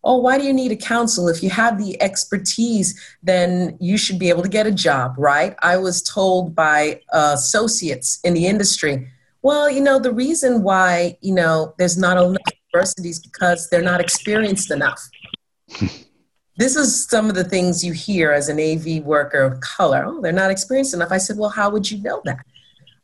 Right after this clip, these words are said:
"Oh, well, you know, I could see, I could tell, but how?" I had a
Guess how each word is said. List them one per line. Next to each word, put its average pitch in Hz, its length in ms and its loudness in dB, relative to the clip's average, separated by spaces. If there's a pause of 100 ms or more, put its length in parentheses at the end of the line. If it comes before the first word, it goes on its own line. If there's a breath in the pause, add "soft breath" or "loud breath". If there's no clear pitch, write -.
"Oh, 277 200 2 (180)
well, 269 680 4
you 254 100 0
know, 254 280 4
I 240 80 2
could 247 200 -6
see, 254 300 0
I 233 60 4
could 226 180 -6
tell, 247 240 0
but 247 160 2
how?" - 560 -6 (340)
I 170 140 2
had 202 540 0
a 180 680 2